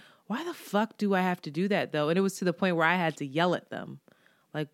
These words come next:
"Get the fuck," like, that kind of, like, aggression. And it, and it frustrated me. And I, I can remember times,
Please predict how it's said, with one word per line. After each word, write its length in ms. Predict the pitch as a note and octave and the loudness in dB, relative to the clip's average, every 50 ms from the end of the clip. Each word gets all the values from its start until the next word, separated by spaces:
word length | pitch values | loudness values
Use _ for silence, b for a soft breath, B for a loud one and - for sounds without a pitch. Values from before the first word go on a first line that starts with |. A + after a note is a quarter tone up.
| _ | _
"Get 240 | - - E3+ F3 - | -6 -6 -6 -4 -2
the 80 | - F3+ | -4 -4
fuck," 400 | - - - - - E3+ D#3 - - | -4 -8 -8 -2 0 0 0 2 2
like, 220 | F3 E3 D#3+ - | 2 2 2 2
that 220 | - E3 E3+ - - | 4 4 4 4 2
kind 260 | - E3 D#3 D#3 D3+ | 0 0 0 2 0
of, 120 | D3+ C#3 | -2 -2
like, 220 | D3+ D3 C#3+ C#3 - _ _ b b b b - | -2 -4 -4 -4 -8 _ _ b b b b -6
aggression. 720 | D3+ C3+ - D#3 D#3+ E3 - - D3+ C3+ B2+ C3 C3+ C#3 b b b b b b b b b b b b b b _ _ - | -6 -2 2 2 2 2 0 -2 -4 -4 -4 -8 -10 -14 b b b b b b b b b b b b b b _ _ 2
And 160 | F3+ F3+ F#3 | 2 4 4
it, 100 | F#3 - | 2 0
and 160 | - - G#3 G#3+ | 2 2 4 4
it 140 | A3 G#3 | 4 4
frustrated 600 | - - A3 A#3 D4 - - - A#3 G#3 F#3+ F#3 | 4 6 6 6 6 4 2 2 2 4 4 2
me. 260 | F3 E3 E3 D#3 D3+ - | 2 0 0 0 0 0
And 140 | D#3+ F#3 | 4 6
I, 160 | G3 G#3 G#3+ - | 6 6 6 6
I 140 | - F#3 G#3 G#3 | 6 4 4 4
can 160 | - B3 B3 | 2 2 2
remember 400 | B3 A#3 A3+ G#3+ G#3+ G3+ G#3 G3 | 2 2 2 2 2 2 0 -2
times, 840 | - - - F3+ F3 F3 F3+ F3 F3 E3+ F3+ F3+ F3+ - - - | -2 0 2 2 4 4 4 2 0 -2 -2 -4 -6 -8 -12 -14